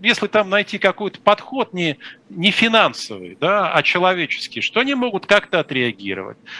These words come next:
Но у них во всех сейчас в мозжечке там мысль одна: «А что будет-то со мной? Со мной что будет? А что моя семья?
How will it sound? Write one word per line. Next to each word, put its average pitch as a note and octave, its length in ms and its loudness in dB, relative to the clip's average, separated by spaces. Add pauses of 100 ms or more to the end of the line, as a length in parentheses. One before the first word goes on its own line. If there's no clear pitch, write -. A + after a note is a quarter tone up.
(120)
Но F3 160 0
у A3 60 0
них B3 320 0
во F3 100 -2
всех A#3 360 0
сейчас D#3 400 -4
в - 20 -12
мозжечке D3 880 0 (480)
там D3 240 2
мысль E3 320 0
одна: B2 260 2
«А B2+ 60 2
что - 220 -4
будет-то F#3 420 -4
со F3+ 240 2
мной? F3 440 -4
Со D3+ 220 0
мной F3+ 380 -6
что C#3 320 -6
будет? - 480 -18 (380)
А D3+ 100 6
что - 300 0
моя G#3+ 380 4
семья? F3 720 -2